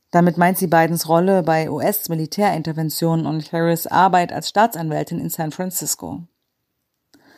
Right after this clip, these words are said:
Dort brachte die jetzige Kandidatin auch junge Leute für gewaltfreie Drogenverstöße hinter Gitter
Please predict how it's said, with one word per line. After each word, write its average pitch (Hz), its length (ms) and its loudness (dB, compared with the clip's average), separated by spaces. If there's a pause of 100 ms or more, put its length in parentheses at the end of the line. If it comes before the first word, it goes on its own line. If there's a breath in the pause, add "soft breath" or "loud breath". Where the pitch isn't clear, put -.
(340 soft breath)
Dort 262 200 4
brachte 170 340 0
die 156 80 -4
jetzige 175 440 0
Kandidatin 160 840 -4
auch 185 300 -2
junge 185 300 4
Leute 175 500 0
für 185 160 -2
gewaltfreie 170 680 0
Drogenverstöße 170 840 0
hinter 156 260 -4
Gitter 175 480 -8